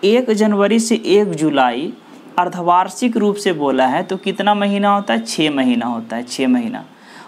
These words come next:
और आपको पता है कि अर्धवार्षिक में छः महीना को ही हम एक साल बोल देते हैं, ठीक है, अर्धवार्षिक में छः महीना को एक साल बोलते हैं। तो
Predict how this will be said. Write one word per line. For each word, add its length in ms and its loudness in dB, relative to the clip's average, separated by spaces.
और 100 2
आपको 280 0
पता 340 0
है 120 0
कि 120 -4
अर्धवार्षिक 840 0
में 300 -6
छः 340 2
महीना 520 2
को 180 -2
ही 160 2
हम 220 0
एक 300 -2
साल 260 0
बोल 320 -4
देते 240 -6
हैं, 220 -10
ठीक 200 -4
है, 60 0
अर्धवार्षिक 760 -2
में 180 -4
छः 240 -2
महीना 420 -2
को 160 0
एक 200 -2
साल 220 0
बोलते 400 -4
हैं। 160 -16
तो 60 0